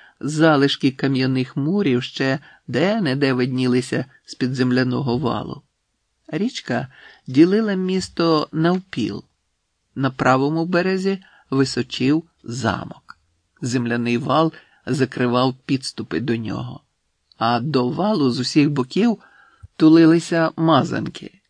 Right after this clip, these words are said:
Вони утворювали довгі криві вулиці. Жили на них шевці та кравці, ковалі та гончарі, ткачі, торговці худобою або м'ясом.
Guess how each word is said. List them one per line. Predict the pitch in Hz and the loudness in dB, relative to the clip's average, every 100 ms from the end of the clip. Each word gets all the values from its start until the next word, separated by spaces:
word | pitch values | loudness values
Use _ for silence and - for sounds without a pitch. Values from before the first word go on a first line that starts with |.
| _ _ _ - - - | _ _ _ -20 -6 0
Вони | 180 214 | 2 2
утворювали | 202 190 180 190 175 170 160 151 | 0 2 4 6 6 6 4 4
довгі | 156 151 139 196 208 185 | 2 2 4 6 4 -2
криві | - - 135 139 156 | -4 -4 0 2 0
вулиці. | 135 127 123 135 - - 143 160 _ _ - - - | 2 0 0 -2 -8 -14 -16 -18 _ _ -20 -20 -4
Жили | 156 160 202 262 | 0 2 2 2
на | 214 | 2
них | 175 160 | 2 0
шевці | - 143 131 - 202 | 2 0 0 -4 -4
та | - | -4
кравці, | 156 120 - - - 156 175 _ _ _ _ | -6 -4 -4 -6 -2 -2 -2 _ _ _ _
ковалі | - 143 160 214 | 0 2 2 0
та | 226 180 | -2 -2
гончарі, | 151 131 131 120 - 160 170 - | -2 -2 -4 -4 -2 -2 -4 -10
ткачі, | - 120 127 - 180 185 | -6 -6 -6 -4 -2 -2
торговці | - 170 147 131 123 - | -2 -4 0 0 0 -4
худобою | - 131 156 160 180 185 117 | -6 -4 0 0 0 0 0
або | 151 - | -2 -4
м'ясом. | 110 147 - 165 - 151 | -6 -4 -4 -4 -6 -16